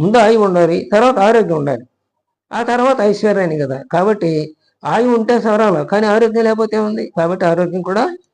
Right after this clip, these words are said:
ముఖ్యమే. కాబట్టి శిశు దశ నుంచి కూడా వాళ్ళకి వ్యాధులు రాకుండా చూసుకోవాలి.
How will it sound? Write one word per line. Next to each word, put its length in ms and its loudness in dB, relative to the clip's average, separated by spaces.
ముఖ్యమే. 680 -4
కాబట్టి 320 2
శిశు 240 -2
దశ 260 2
నుంచి 300 -2
కూడా 300 2
వాళ్ళకి 400 -2
వ్యాధులు 380 2
రాకుండా 360 -2
చూసుకోవాలి. 500 -2